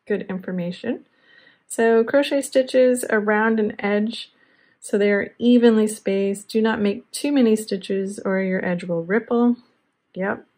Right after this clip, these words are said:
that's a good tip. When working any crochet stitch around a corner,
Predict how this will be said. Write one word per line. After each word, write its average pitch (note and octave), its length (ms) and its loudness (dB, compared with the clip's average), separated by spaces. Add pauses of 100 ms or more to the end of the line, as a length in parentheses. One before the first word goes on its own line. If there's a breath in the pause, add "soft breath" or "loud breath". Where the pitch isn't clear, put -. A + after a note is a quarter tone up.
(520)
that's F#3 200 -12
a G3+ 60 -6
good F3 220 -10
tip. F#3 320 -6 (1000 loud breath)
When A3 200 0
working A#3+ 420 4
any A#3+ 240 0
crochet A#3 480 0
stitch A3 360 -2
around G3 400 -4
a F#3+ 60 -6
corner, A#3+ 720 -6